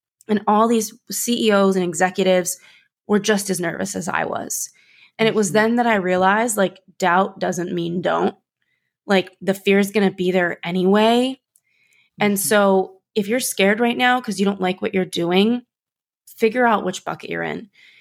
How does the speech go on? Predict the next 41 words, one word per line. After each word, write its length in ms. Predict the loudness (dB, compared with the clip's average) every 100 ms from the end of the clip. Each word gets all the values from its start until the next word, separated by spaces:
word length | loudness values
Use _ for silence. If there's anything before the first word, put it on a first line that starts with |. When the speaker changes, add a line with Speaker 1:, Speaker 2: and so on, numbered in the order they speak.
| _ -2
Speaker 1:
Is 140 | 2
it 100 | 2
that 120 | 0 0
something's 340 | -2 -2 -6
just 160 | -4 -2
missing 360 | -2 0 2
and 100 | 2
you 80 | 2
need 200 | 0 -2
some 140 | -2
stimulation 680 | -2 -2 -2 0 0 0 0
on 120 | 2
the 80 | 0
side 260 | 0 0 -2
to 60 |
fulfill 380 | -4 -4 0 0
you 160 | 2 4
and 80 |
you're 100 | 2
putting 300 | 0 -2 -2 -2
too 200 | -2 0
much 320 | 0 -4 -10
pressure 680 | -10 -8 -2 2 2 2 -4 -20 -6
on 160 | -2 0
loving 240 | 0 0
your 140 | -2 -4
career 580 | -6 -4 -2 2 2 2
or 100 | 0
loving 320 | 0 -2 -4
your 80 | -6
business? 640 | -8 -6 0 2 2 -2 -6 -20 -20 -4
Because 260 | 0 0 -4 _ _
to 100 | 0
me, 220 | 2 4
you 60 | 2
should 220 | 0 0
really 260 | 2 4 4
like 320 | 4 2 0
what 120 | -8
you 120 | -8
do. 280 | -10 -12 -12